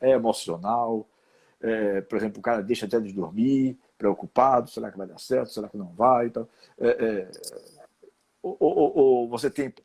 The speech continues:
por exemplo, outro tipo de preocupação? O que é que lhe incomoda mais como pai, no caso? É,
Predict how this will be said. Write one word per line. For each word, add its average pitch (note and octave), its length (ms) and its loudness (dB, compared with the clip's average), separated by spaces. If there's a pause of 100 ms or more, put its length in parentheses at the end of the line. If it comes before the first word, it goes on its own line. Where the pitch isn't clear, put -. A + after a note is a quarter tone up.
(180)
por B2+ 100 0
exemplo, A#2 240 -4
outro C3+ 240 4
tipo A#2 200 -10
de A2+ 80 -10
preocupação? A2 800 -4
O F3 80 -12
que A3+ 80 -4
é A#3 60 -4
que A#3 100 -8
lhe A#3 100 -6
incomoda C3 680 0
mais G2 380 -10
como G#2+ 220 -10
pai, F#2 360 -6
no F2+ 120 -20
caso? F2 400 -12 (420)
É, F#2+ 360 -10